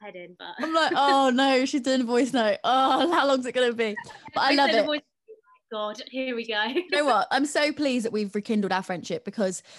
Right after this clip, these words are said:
Speaker 2: um, we
Speaker 1: Yeah.
Speaker 2: obviously didn't speak for how long? Five years? Six years? Something
Speaker 1: Yeah.
Speaker 2: ridiculous.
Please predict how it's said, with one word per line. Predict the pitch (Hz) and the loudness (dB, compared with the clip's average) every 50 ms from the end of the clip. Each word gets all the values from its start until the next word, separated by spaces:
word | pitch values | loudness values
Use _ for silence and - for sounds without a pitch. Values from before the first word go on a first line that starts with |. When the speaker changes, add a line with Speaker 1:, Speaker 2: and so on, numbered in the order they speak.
| - - - _ - | -20 -20 -20 _ -2
Speaker 2:
um, | 190 190 190 185 175 - 247 220 | 0 0 0 0 -2 -6 -4 -2
we | 220 | -2
Speaker 1:
Yeah. | 220 | 0
Speaker 2:
obviously | 220 220 220 220 - 220 208 196 190 - - | 0 0 -2 -2 -2 -2 -2 -2 -2 -4 -6
didn't | - 240 220 - | -6 -6 -6 -6
speak | - - 220 - | -6 -8 -8 -6
for | - - 208 | -4 -4 -2
how | 214 220 240 262 | 0 0 0 0
long? | 269 - 220 | 0 -2 -2
Five | - 269 262 277 277 | -2 0 0 0 0
years? | 294 302 311 330 330 - - | 0 -2 -2 -2 -4 -6 -8
Six | - - 302 - - | -10 -10 -8 -6 -4
years? | 349 339 349 339 - _ _ _ _ _ _ _ | -2 -2 -4 -6 -10 _ _ _ _ _ _ _
Something | - - 311 277 269 | -8 -6 -4 -4 -2
Speaker 1:
Yeah. | 254 | -2
Speaker 2:
ridiculous. | 254 269 240 - 233 202 190 196 - - | -4 -4 -6 -6 -6 -6 -6 -6 -10 -14